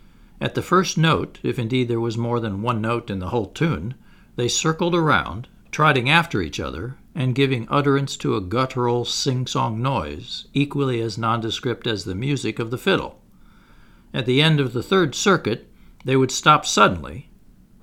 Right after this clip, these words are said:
whoop as if their lungs would crack, then break from the ring, forming in couples, man and squaw, each jumping backwards as far as possible from the other, then forwards,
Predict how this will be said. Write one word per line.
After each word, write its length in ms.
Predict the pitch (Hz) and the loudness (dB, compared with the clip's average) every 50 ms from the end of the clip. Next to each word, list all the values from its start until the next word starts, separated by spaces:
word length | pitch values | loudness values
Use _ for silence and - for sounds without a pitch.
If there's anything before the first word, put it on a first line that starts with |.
| - | -2
whoop 400 | - 202 220 170 147 - - - | 2 6 6 6 6 2 0 -2
as 140 | 131 113 135 | -2 0 0
if 100 | 160 156 | 0 0
their 140 | - 151 143 | 0 0 2
lungs 380 | 131 127 135 131 135 135 120 127 | 2 4 2 2 2 0 0 -2
would 180 | 113 98 101 | -4 -4 -6
crack, 480 | - - 165 165 156 104 113 - - - - - - - - - - - - - | -4 0 2 2 4 2 0 -2 -6 -16 -20 -20 -20 -20 -20 -20 -20 -20 -12 -4
then 220 | - 139 147 139 | 0 0 2 2
break 300 | 123 117 135 143 147 143 | 4 4 4 4 4 2
from 180 | - - 143 135 | -2 -4 -2 -2
the 120 | 131 127 | 0 2
ring, 460 | 127 143 190 208 143 87 80 101 139 160 - - _ - | 2 4 4 4 2 0 -2 -6 -10 -12 -14 -20 _ -14
forming 460 | - - 170 151 147 147 143 135 127 | -6 -2 2 2 2 2 2 0 -2
in 120 | 120 113 | -4 -4
couples, 560 | 113 - - 185 180 - 110 120 143 135 110 | -4 0 0 0 0 0 -2 -4 -4 -4 -4
man 260 | 117 123 135 139 143 135 | -2 0 0 0 0 0
and 160 | 127 117 110 | -2 -2 -4
squaw, 640 | - - - 156 170 170 123 90 90 104 120 - - - - - - - - | -6 -4 -2 0 2 2 4 4 2 2 0 -4 -10 -20 -20 -20 -16 -6 -2
each 320 | 165 175 175 170 - - | 0 0 0 -2 -4 -2
jumping 380 | - 165 160 156 170 156 151 135 | 0 0 0 2 2 0 0 2
backwards 480 | 151 151 131 127 - 127 131 127 120 | 2 2 2 2 2 0 -2 0 -2
as 120 | 139 127 - | -4 -6 -4
far 280 | - - 131 127 131 | 0 2 4 4 4
as 140 | 131 123 - | 2 0 -2
possible 500 | - - 143 - 117 - 104 98 117 117 | -2 0 2 2 2 0 -2 -2 -4 -4
from 220 | - 120 110 107 | -4 -4 -6 -4
the 120 | 104 117 139 | -2 -2 -2
other, 380 | 156 143 92 87 87 98 - - - - - - - - - - | -2 -2 -2 -4 -6 -8 -10 -12 -20 -20 -20 -20 -20 -18 -12 -6
then 180 | 180 170 131 | -4 -2 -2
forwards, 800 | 120 - - 196 208 208 147 87 73 73 80 95 - - - - | -4 -2 0 2 4 4 4 2 -2 -6 -10 -12 -14 -16 -16 -18